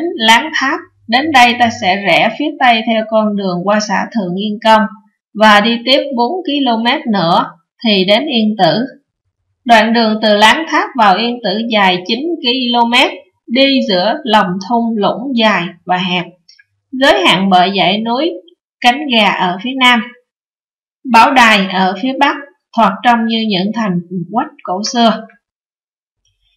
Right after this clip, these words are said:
Những khu vườn xum xuê cây ăn quả, vải, nhãn, mận, đào, mùa nào thức ấy. Những mảnh ruộng mía thân tím thẳng tắp,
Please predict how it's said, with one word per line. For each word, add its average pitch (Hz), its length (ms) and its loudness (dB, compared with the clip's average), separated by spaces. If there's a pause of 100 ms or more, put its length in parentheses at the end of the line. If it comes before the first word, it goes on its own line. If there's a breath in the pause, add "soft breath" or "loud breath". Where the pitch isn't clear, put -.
Những 247 260 0
khu 294 260 4
vườn 220 300 2
xum 262 140 2 (140)
xuê 247 280 4
cây 240 120 2
ăn 233 240 0
quả, 208 400 2
vải, 202 280 0
nhãn, 196 300 -2 (120)
mận, 196 300 -2
đào, 196 280 2 (120)
mùa 190 180 0
nào 175 340 -4
thức 240 220 -6
ấy. 247 320 -2 (420)
Những 247 280 -2
mảnh 233 300 2
ruộng 202 340 2
mía 262 240 2 (560)
thân 277 300 0 (140)
tím 294 200 0 (140)
thẳng 196 340 -6
tắp, - 140 2